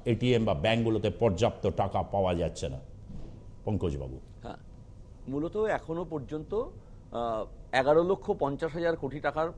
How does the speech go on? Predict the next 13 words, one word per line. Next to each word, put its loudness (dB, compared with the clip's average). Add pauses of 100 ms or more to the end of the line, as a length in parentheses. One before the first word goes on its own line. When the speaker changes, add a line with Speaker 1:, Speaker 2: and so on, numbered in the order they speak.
(160)
Speaker 2:
আনুমানিক, 2 (380)
এটা -4
কারণ 2 (540)
একদম 2
আপডেট 6
ইনফরমেশন -2
নয়, 0 (340)
কারণ -2
একদিন 2
বা 8
তার 6 (100)
আগের 4
ইনফরমেশন, 0